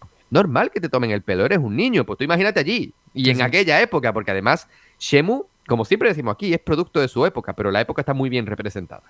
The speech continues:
Speaker 2: Sí, sí, sí. Tam-, y ya digo que el tema del realismo, eh, yo creo que es lo más destacable del juego, ¿eh? O sea, cómo te sabe meter en, en su mundo, cómo sabe...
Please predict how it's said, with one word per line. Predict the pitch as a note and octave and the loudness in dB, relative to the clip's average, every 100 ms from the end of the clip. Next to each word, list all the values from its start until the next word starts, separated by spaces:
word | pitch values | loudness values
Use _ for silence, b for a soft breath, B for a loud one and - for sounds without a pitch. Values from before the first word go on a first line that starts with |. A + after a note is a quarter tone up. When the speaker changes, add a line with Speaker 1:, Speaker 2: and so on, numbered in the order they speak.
| - | -6
Speaker 2:
Sí, | A#2+ | -6
sí, | A#2 | -6
sí. | G#2+ G#2+ - _ _ | -8 -8 -10 _ _
Tam-, | G#2+ A2 G#2 G2+ | -10 -6 -6 -6
y | A2 A2+ | -6 -2
ya | B2 | 0
digo | C#3+ C3+ | 0 -2
que | B2+ | -4
el | A#2+ | -4
tema | B2 C#3 | -2 0
del | C#3 | 2
realismo, | C3 A#2+ B2+ D3 E3+ B B B B B | 0 0 -2 -4 -4 B B B B B
eh, | - B2 B2 A#2+ A#2 A#2 A2+ A2 | -2 0 2 2 0 -2 -4 -6
yo | A2+ A#2+ C3 C3 | -2 0 0 -2
creo | B2 C3 | -2 0
que | C3+ | 0
es | |
lo | B2+ | -2
más | A2+ B2 | -2 -4
destacable | D3 - G#2+ B2+ A#2 | -6 -8 -4 -4 -4
del | F#2 | -8
juego, | F#2+ C#3 C3 A2+ | -6 -2 -2 -4
¿eh? | |
O | C3+ | -6
sea, | - G2+ | -8 -10
cómo | F2+ A#2 C3+ | -6 0 0
te | C3+ B2 | 2 -2
sabe | - B2+ B2+ C3+ C3 B2+ A#2+ | 0 -2 0 0 0 -2 -2
meter | A2+ A2+ A2 C3+ C#3 C3 | -4 -6 -2 2 2 2
en, | B2 A#2+ A#2 A2 A2 | -2 -4 -6 -8 -10
en | - A#2+ | -8 -8
su | A#2 - | -8 -6
mundo, | A2 B2+ D#3 C3+ C3 | -2 0 2 2 0
cómo | B2 B2+ | 0 -2
sabe... | B2+ C3 B2+ B2 | -2 0 0 0